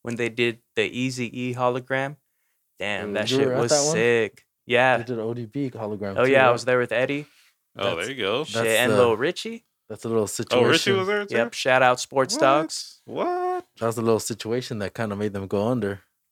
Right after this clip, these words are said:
Speaker 3: Well,
Speaker 2: Those,
Speaker 3: who?
Speaker 2: those holograms, Rock the
Speaker 3: Oh,
Speaker 2: Bells.
Speaker 3: yeah, yeah.
Speaker 2: They
Speaker 1: Mm-hmm.
Speaker 2: spent a lot of money on those holograms. And
Speaker 1: Serio?
Speaker 2: didn't sell out tickets.
Speaker 3: Mm.
Speaker 2: Mm-hmm.
Speaker 1: Dang.
Speaker 2: That was the end of it all.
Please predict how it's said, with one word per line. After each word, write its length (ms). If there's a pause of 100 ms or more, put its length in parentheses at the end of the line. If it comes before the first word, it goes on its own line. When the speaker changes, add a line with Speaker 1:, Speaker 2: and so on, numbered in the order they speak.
(200)
Speaker 3:
Well, 140
Speaker 2:
Those, 40
Speaker 3:
who? 220
Speaker 2:
those 140
holograms, 680
Rock 220
the 80
Speaker 3:
Oh, 340
Speaker 2:
Bells. 60
Speaker 3:
yeah, 480
yeah. 420
Speaker 2:
They 80
Speaker 1:
Mm-hmm. 120 (160)
Speaker 2:
spent 380
a 40
lot 280
of 60
money 220
on 100
those 180
holograms. 720 (120)
And 80
Speaker 1:
Serio? 580 (180)
Speaker 2:
didn't 220
sell 260
out 220 (100)
tickets. 480 (300)
Speaker 3:
Mm. 960 (720)
Speaker 2:
Mm-hmm. 420
Speaker 1:
Dang. 580
Speaker 2:
That 80
was 100
the 180
end 280
of 100
it 100
all. 320